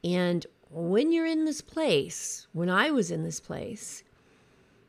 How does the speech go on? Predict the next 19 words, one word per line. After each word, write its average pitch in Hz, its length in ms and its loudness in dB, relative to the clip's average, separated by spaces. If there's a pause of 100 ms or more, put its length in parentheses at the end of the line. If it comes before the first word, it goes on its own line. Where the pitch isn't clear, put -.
(180)
it 196 260 0
was, 180 720 2
it 196 220 2
felt 240 640 0
like 196 260 2
this 180 320 2
place 190 500 -2
was 175 380 -2 (180)
truthful. 285 720 -2 (240)
This - 180 -4
was 208 160 -2
the 208 100 0
truth. 196 560 -2
This 170 220 -2
is 175 160 -4
the 165 120 -6
way 160 420 2
it 233 140 4
was. 165 680 -2